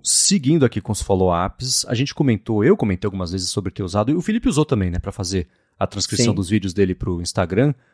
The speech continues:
Speaker 1: sobre o Mac Whisper, que é um aplicativo super bom que usa a Whisper da OpenAI pra fazer transcrição, é do Jordi Brun, o nome do desenvolvedor.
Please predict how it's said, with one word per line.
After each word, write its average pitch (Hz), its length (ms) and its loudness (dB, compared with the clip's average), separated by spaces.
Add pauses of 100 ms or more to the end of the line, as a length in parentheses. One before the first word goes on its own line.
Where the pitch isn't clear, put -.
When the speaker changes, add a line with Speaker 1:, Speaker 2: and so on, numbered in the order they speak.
(140)
Speaker 1:
sobre 131 680 4
o 135 100 2
Mac 107 340 0
Whisper, 101 560 0 (280)
que 101 180 2
é 92 340 4
um 98 120 -2
aplicativo - 420 -2
super 208 540 0
bom 113 360 2
que - 200 -4
usa 110 360 0 (120)
a - 260 -4
Whisper 160 640 0
da 95 180 0
OpenAI 107 680 2 (460)
pra 101 180 4
fazer 92 300 -4
transcrição, 107 680 0
é - 20 0
do 90 80 0
Jordi 90 360 -2
Brun, 98 300 4
o 101 40 -2
nome 87 160 -6
do 90 80 -4
desenvolvedor. 95 540 2